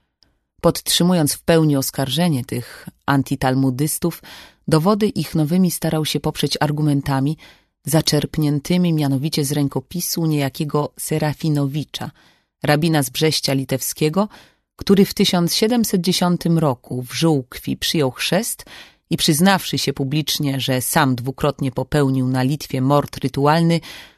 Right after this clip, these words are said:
opisał wszystkie zła i bluźnierstwa, jakie Żydzi czynią przez cały rok według porządku świąt swoich.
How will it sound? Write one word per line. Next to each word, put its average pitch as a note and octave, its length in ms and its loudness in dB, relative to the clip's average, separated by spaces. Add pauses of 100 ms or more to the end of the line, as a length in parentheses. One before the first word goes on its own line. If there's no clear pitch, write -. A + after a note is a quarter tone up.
(140)
opisał F3 560 2
wszystkie - 540 0
zła D3+ 400 0 (100)
i - 80 0
bluźnierstwa, C#3+ 880 2 (500)
jakie D3+ 340 4
Żydzi F3+ 540 0
czynią D#3 360 0
przez - 260 -4
cały F#3 280 2
rok C#3+ 240 -2
według C3+ 480 -2
porządku C#3+ 580 -4
świąt C3+ 380 -2
swoich. - 540 -10